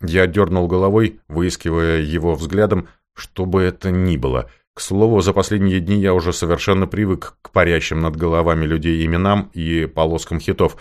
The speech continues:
и практически не обращал на них внимания. Но не в этот раз. Гастон Рыков. Имечко необычное и, что важнее, хорошо запомнившееся.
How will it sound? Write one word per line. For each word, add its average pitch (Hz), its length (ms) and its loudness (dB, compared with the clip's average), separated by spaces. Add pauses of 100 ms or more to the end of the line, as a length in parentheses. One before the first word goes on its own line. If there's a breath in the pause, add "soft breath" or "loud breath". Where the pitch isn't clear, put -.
(260 loud breath)
и 92 100 -4
практически 101 800 -4
не 98 180 0
обращал 95 460 0
на 80 80 0
них 76 180 -4
внимания. 65 580 -4 (380)
Но 80 160 -4
не 90 180 0
в 87 120 -2
этот 90 280 -2
раз. - 400 -6 (200)
Гастон 110 560 4
Рыков. 73 520 -2 (320)
Имечко 120 540 4
необычное 110 720 2
и, 101 80 0
что 98 220 -2
важнее, 90 640 0 (100)
хорошо 95 520 0
запомнившееся. 69 1040 -4